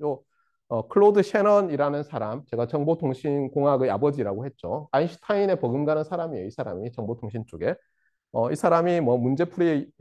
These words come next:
해결의 육 단계라고 하는데 아인슈타인뿐만 아니라 놀랍게도 같은 급인데 이 사람도 여기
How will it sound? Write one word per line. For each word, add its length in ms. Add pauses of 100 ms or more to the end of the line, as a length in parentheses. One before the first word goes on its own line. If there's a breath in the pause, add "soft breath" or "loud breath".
(120)
해결의 320
육 160
단계라고 400
하는데 440
아인슈타인뿐만 720
아니라 240
놀랍게도 560
같은 320
급인데 500
이 40
사람도 540 (400)
여기 180